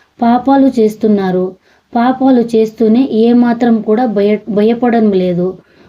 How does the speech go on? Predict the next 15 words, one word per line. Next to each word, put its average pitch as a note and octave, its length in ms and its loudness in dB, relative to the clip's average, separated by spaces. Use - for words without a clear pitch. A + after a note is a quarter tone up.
వారు A#3 320 0
కొంతకాలం A3+ 880 -2
మాత్రమే F#3+ 500 -2
సుఖంగా, B3+ 560 0
సంతోషంగా G#3+ 760 0
ఉంటారు. F#3 580 -2
ఈ A#3 180 2
మాట A#3 320 4
ఆ G#3+ 80 -2
పరమేశ్వరుడు A3 760 0
స్వయంగా A3+ 560 0
పార్వతీదేవితో G#3 1040 -4
చెప్పారు. F#3+ 640 -6
అటువంటి C4+ 580 2
వారు G3 340 0